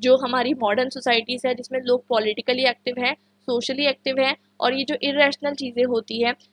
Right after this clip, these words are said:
जिसमें जो बहुत time से India में चली आ रही थी, ठीक है, be-, be-, before Britishers also, तो ये सारी चीज़ें जो है, ये सारी चीज़ों को ख़त्म करने के लिए जो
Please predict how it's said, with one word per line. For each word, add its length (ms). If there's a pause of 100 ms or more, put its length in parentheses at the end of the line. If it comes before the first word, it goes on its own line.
(100)
जिसमें 380 (100)
जो 180
बहुत 320
time 180
से 140
India 260
में 100
चली 300
आ 140
रही 200
थी, 220
ठीक 400
है, 80
be-, 160
be-, 240
before 340
Britishers 580
also, 320 (380)
तो 140
ये 160
सारी 300
चीज़ें 340
जो 140
है, 260
ये 80
सारी 240
चीज़ों 280
को 120
ख़त्म 280
करने 280
के 140
लिए 220
जो 120